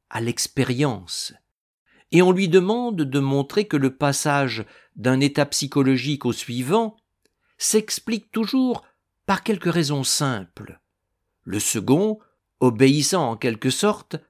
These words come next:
à l'appel du premier. Elle le montre en effet,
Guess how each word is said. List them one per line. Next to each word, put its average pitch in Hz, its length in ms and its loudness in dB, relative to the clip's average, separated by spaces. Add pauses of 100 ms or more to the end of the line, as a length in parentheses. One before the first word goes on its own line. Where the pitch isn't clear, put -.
(140)
à 160 120 4
l'appel 160 500 0
du 113 140 -8
premier. 92 680 -8 (1200)
Elle 101 180 -4
le 107 200 -2
montre 113 360 -4
en 135 100 0
effet, 151 520 -4